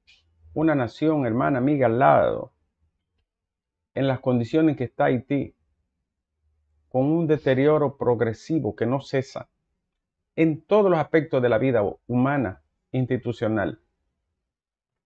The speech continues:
es para preocuparse, porque el ser humano trata de sobrevivir, trata de subsistir y de permanecer mientras tengan un,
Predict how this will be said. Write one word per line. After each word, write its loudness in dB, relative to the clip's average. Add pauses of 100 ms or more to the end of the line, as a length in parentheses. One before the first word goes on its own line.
(880)
es -4
para 2
preocuparse, 0
porque -4
el 0
ser 0
humano 0
trata -2
de 0
sobrevivir, -2 (1600)
trata 2
de -2
subsistir -2 (640)
y -2
de 0
permanecer -2 (960)
mientras -4
tengan -2
un, -4